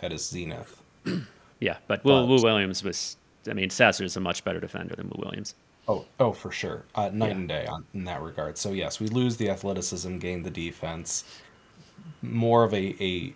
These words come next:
Speaker 1: a sh-, a true three-point threat than Lou Williams was. But, yeah, I could, I could see that sort of archetype for him where he's off the bench, comes in,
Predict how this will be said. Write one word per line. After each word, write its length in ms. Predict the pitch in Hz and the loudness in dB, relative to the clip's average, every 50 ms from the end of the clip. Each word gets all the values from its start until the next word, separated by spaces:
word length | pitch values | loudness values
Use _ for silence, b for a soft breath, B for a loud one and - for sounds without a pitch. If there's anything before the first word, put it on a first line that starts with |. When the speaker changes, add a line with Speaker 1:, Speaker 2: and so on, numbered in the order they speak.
| - - | -12 -10
Speaker 1:
a 140 | 90 82 - - _ - - - _ - | -10 -10 -12 -14 _ -20 -20 -20 _ -8
sh-, 240 | - - - - - - | -6 -6 -4 -6 -8 -6
a 180 | - 101 87 - - - | -6 -4 -4 -6 -6 -6
true 400 | - - - 123 120 120 120 117 | -6 -2 0 2 4 4 4 4
three-point 560 | 117 - - 110 107 107 - 117 107 98 95 - - _ _ - | 2 0 -2 -2 -2 0 -2 -2 -2 -2 -4 -8 -16 _ _ -20
threat 380 | - - - 101 95 92 - - | -14 -2 0 2 2 2 0 -2
than 180 | 107 98 98 95 | -4 -4 -2 -2
Lou 80 | 95 | -4
Williams 420 | 90 85 85 90 90 90 87 85 - | -4 -2 -2 -2 -2 -4 -6 -8 -6
was. 160 | 92 90 90 - | -8 -8 -8 -8
But, 240 | - 92 87 - - b b b b b b | -10 -10 -10 -10 -12 b b b b b b
yeah, 160 | - 123 120 | 0 2 4
I 60 | 110 113 | 4 4
could, 240 | - 170 156 - - | 2 -4 -6 -4 -2
I 120 | - - 147 | -2 -2 0
could 180 | - 185 156 | -2 -2 -2
see 160 | - - 123 | 0 0 2
that 220 | 113 110 107 143 - | 2 2 2 0 -2
sort 160 | - - 92 | -4 -2 -2
of 100 | - - | -2 -2
archetype 540 | - 82 90 - 95 - - - - - - | -2 -4 -2 -4 -6 -6 -4 -4 -4 -4 -6
for 160 | - 85 85 | -8 -10 -8
him 200 | 85 87 85 85 | -8 -8 -6 -6
where 140 | 82 80 78 | -6 -6 -4
he's 180 | 82 80 - | -4 -6 -4
off 220 | - 87 87 - - | 0 2 2 2 0
the 80 | - | -4
bench, 300 | 80 92 92 92 92 - | -6 -6 -6 -4 -6 -6
comes 260 | - - 90 90 85 85 | -6 -6 -6 -4 -6 -6
in, 300 | 95 95 95 98 98 | -4 -4 -4 -4 -6